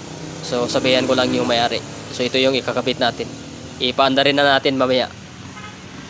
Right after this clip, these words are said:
Ito na, mga Diyas,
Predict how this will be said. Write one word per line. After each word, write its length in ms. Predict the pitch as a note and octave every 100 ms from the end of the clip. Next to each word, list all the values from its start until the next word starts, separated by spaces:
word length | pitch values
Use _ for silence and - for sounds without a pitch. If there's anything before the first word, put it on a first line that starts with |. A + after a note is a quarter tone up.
| - - B5 B5 B5 B5 B5 B5 B5 - _ _ _ _ C3+
Ito 160 | C3+
na, 140 | C#3+ C#3+
mga 140 | D3
Diyas, 340 | C#3+ D3 D#3+